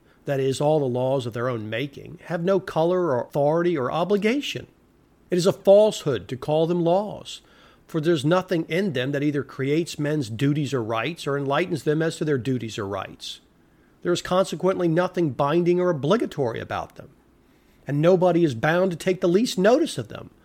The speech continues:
unless it be to trample them underfoot <laughs> as usurpations. <laughs>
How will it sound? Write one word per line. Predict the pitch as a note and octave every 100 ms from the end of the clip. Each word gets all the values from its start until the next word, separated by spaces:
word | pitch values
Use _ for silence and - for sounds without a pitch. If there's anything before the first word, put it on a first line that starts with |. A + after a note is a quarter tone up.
| _ - _ -
unless | C#3 E3 -
it | C#3
be | E3
to | D3
trample | - - E3+ F#3+ G3+ F#3+
them | D3+ E3+ F3 A3 -
underfoot | D#3 E3+ E3 - E3+ F#3 F#3 - -
<laughs> | _ -
as | - -
usurpations. | G3+ B3 B3 A#3+ G3 - - F3 - - G3+ - C#3+ - - - _
<laughs> | -